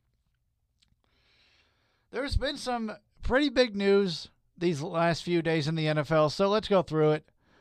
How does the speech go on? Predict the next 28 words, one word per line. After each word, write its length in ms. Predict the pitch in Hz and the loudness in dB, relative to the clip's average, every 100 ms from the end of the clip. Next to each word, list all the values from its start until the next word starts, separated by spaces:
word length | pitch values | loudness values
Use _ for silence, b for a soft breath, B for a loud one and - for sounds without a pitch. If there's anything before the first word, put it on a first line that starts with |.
| _ | _
First 320 | - 240 226 220 | 4 6 6 6
off, 280 | 208 196 - - | 4 4 -2 -6
Chad 320 | - 240 220 | 0 0 2
Henne 380 | 202 202 202 165 | 2 0 -2 -6
retired 600 | 156 175 170 160 165 160 - | -8 -4 2 2 2 -2 -6
from 260 | - 208 202 | -4 -2 0
the 140 | 185 | 0
N 100 | 175 | 0
F 140 | 170 160 | -2 0
L. 340 | 160 156 - _ | 0 -2 -4 _
He 180 | 139 175 | -4 -2
retired 480 | 160 170 196 196 185 | -2 0 2 2 0
as 160 | 165 | -2
a 60 | 147 | -2
champion. 560 | 156 160 143 156 151 - _ _ _ _ _ _ _ - | -4 -4 -2 -4 -6 -10 _ _ _ _ _ _ _ -6
Bye-bye. 500 | 180 175 160 151 143 _ _ _ _ _ _ _ _ _ _ _ - | -2 2 4 4 0 _ _ _ _ _ _ _ _ _ _ _ -14
He 420 | 185 220 214 190 _ _ _ _ _ _ - | -10 -8 -8 -12 _ _ _ _ _ _ -8
did 160 | 208 | -6
not 260 | 220 226 208 | -4 -2 -2
have 240 | 185 196 | -2 -2
the 80 | 170 | -6
best 300 | 147 170 - | -4 -4 -4
career, 340 | - 170 170 | -6 -4 -4
but 180 | 160 185 | -2 -2
his 220 | 180 185 | 0 0
last 380 | 175 214 277 - | -2 -2 -2 -4
career 380 | - 220 220 233 | -4 -4 -2 0
pass 480 | - 220 226 220 | 4 2 2 -6